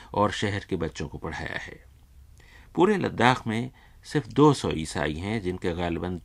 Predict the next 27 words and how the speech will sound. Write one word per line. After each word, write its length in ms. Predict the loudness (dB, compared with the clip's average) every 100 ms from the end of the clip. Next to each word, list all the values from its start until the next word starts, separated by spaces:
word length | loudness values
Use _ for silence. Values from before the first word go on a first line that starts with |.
| -8
तीन 420 | -2 0 0 -2 -8
गिरजाघर 680 | -4 -2 0 -2 -4 -6 -10
हैं। 260 | -10 -14 -14 -20 -20 -20 -20 -20 -20 -20 -20 -20 0
यह 100 | 2
अठारहवीं 420 | 2 4 4 4 0
सदी 280 | -2 -4
की 120 | -4 -2
बात 300 | 0 -2 -2
है, 180 | -4 -6 -18 -16 -4
जब 220 | 2 2 2
यूरोपियन 580 | 2 2 0 -2 -2 -2
ईसाई 460 | -4 -2 -2 -2
मिशनरी 680 | -2 -4 -4 -2 -2 -4 -8 -6
कश्मीर 360 | -6 -2 -2 -2
से 180 | -4 -8
तिब्बत 420 | -4 -4 -4 -2
जाते 300 | -2 -4 -10
हुए 180 | -10 -6
लद्दाख 420 | -6 -6 -8 -8
से 140 | -12
गुजरे 340 | -10 -6 -4 -4 -8
थे 120 | -10 -14 -20 -20 -20 -6
और 200 | 0 0
लेह 340 | 0 0 -2 -4
में 120 | -10
ठहरे 320 | -8 -10 -10 -14
थे। 100 | -18